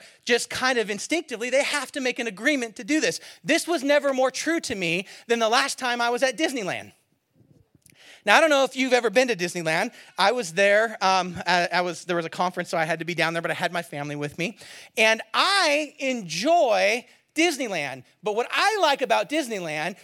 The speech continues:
is I have a plan in my head. The moment I walk in the door,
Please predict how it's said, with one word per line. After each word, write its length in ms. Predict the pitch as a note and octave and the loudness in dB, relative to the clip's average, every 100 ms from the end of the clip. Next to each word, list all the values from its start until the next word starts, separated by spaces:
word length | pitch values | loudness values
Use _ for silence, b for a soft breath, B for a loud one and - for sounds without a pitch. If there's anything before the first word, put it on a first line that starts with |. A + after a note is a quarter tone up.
| B | B
is 100 | G#3 | -4
I 140 | A3 D#4 | 2 2
have 180 | D4 D4+ | 2 0
a 80 | |
plan 480 | - - B3 C#4 D4 | -2 -6 -6 -2 -2
in 100 | C#4+ | -2
my 160 | C4 A#3 | -4 -4
head. 440 | F#3+ B3+ D3+ - _ b b b b - | 0 0 0 -4 _ b b b b -2
The 80 | |
moment 440 | G3+ A3 D4 F4 F4+ | 2 4 4 2 0
I 160 | C#4 | 2
walk 380 | C#4+ C4+ C4+ C4 | 2 4 2 0
in 100 | C4+ | -4
the 100 | A3 | -4
door, 520 | F3+ A3+ A3+ B2+ D3+ | 0 0 2 -2 -8